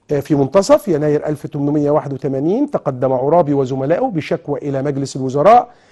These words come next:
الذي كان يرأسه آنذاك رياض باشا، يطالبون في هذه الشكوى بإقالة عثمان رفقي ناظر الجهادية أو وزير الحربية.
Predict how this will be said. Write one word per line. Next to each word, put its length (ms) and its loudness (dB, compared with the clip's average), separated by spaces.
الذي 300 -2
كان 300 6
يرأسه 580 2
آنذاك 500 0
رياض 240 2
باشا، 320 4
يطالبون 520 6
في 180 0
هذه 180 0
الشكوى 640 0
بإقالة 560 4
عثمان 440 -2
رفقي 500 -2
ناظر 320 -4
الجهادية 600 -2
أو 200 -4
وزير 200 -4
الحربية. 580 -2